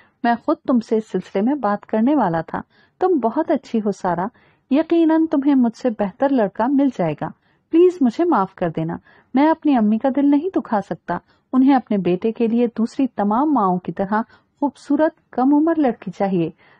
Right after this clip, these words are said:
मेरी सिर्फ जिद और फरमाइश पर उन्होंने तुम्हें पसंद किया था, मगर अब फायजा और आयशा को देखने के बाद वो मेरी नहीं सुन रही हैं।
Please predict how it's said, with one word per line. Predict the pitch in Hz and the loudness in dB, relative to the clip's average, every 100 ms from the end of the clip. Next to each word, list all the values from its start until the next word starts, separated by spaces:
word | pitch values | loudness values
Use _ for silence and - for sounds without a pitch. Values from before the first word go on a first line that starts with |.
| _ | _
मेरी | 254 320 339 | 2 4 4
सिर्फ | 339 302 277 - | 2 0 -2 -4
जिद | - 226 - _ | -2 -2 -4 _
और | 220 | -4
फरमाइश | 220 220 185 185 202 - | -2 -2 -2 0 -2 -6
पर | - 277 | -2 0
उन्होंने | 269 240 254 262 | 2 2 2 2
तुम्हें | 269 247 247 | 0 -2 0
पसंद | 254 220 - 196 | -2 -4 -2 -4
किया | - 175 | -2 -4
था, | 170 - - - _ - | -4 -8 -12 -16 _ -6
मगर | 214 214 | -2 0
अब | 214 | -2
फायजा | - 190 190 214 208 | -2 -2 -2 -2 -2
और | 196 | 0
आयशा | 180 170 185 | -2 -2 -4
को | 180 | -4
देखने | 170 170 - 180 | -4 -6 -6 -6
के | 175 | -6
बाद | 165 185 233 - - _ 330 | -4 -2 -4 -6 -20 _ 0
वो | |
मेरी | 349 294 302 | 2 4 4
नहीं | 339 294 381 | 2 2 0
सुन | - 370 | 0 0
रही | 330 262 | 2 0
हैं। | 202 160 | -2 -6